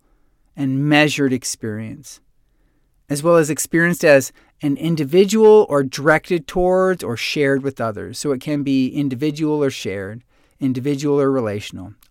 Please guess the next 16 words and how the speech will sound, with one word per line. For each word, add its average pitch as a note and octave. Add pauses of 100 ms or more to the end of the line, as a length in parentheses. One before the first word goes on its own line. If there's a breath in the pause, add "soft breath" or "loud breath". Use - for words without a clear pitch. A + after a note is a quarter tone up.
Also, B2 (400 soft breath)
joy E3+
can F#3+
be F#3
both E3
a G3
state F3+
in D3+
the F3+
moment G3
or D#3+
trait, A#3 (460)
which C#3+
is C3+
more C#3
enduring. D#3